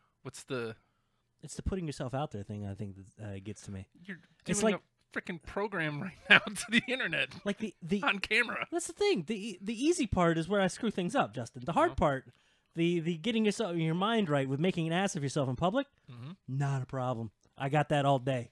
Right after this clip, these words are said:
Speaker 1: Mm-hmm.
Speaker 2: Uh, it's the, uh, just like, "Hey, I did a thing." That's the part that scares me.
Speaker 1: Hmm.
Speaker 2: Meanwhile, there's other people that are like, "Hey, I did a thing," and what they did, well, it was,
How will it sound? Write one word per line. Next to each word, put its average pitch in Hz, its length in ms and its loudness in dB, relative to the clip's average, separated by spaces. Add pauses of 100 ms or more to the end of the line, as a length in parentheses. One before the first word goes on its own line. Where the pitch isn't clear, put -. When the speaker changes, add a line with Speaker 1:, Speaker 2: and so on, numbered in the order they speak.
Speaker 1:
Mm-hmm. 120 180 -12 (360)
Speaker 2:
Uh, 147 440 0
it's - 240 -4
the, 170 280 6
uh, 165 120 4
just 160 280 0
like, 156 280 0 (180)
"Hey, 294 240 8
I 226 60 4
did 269 120 -2
a 233 60 -6
thing." 202 320 0 (720)
That's 180 240 0
the 170 80 -4
part 151 240 -2
that 123 80 -16
scares 127 300 -6
me. 104 120 -16 (200)
Speaker 1:
Hmm. 120 80 -14 (120)
Speaker 2:
Meanwhile, 190 380 4
there's 156 160 6
other 170 140 6
people 151 180 0
that 131 80 0
are 131 60 2
like, 131 120 0
"Hey, 311 200 2
I - 20 0
did 247 140 -4
a 214 40 -8
thing," 277 240 -6
and 139 200 -4
what 165 80 -2
they 160 100 -4
did, 160 340 -4
well, 285 120 -10
it 180 240 -6
was, 113 340 -10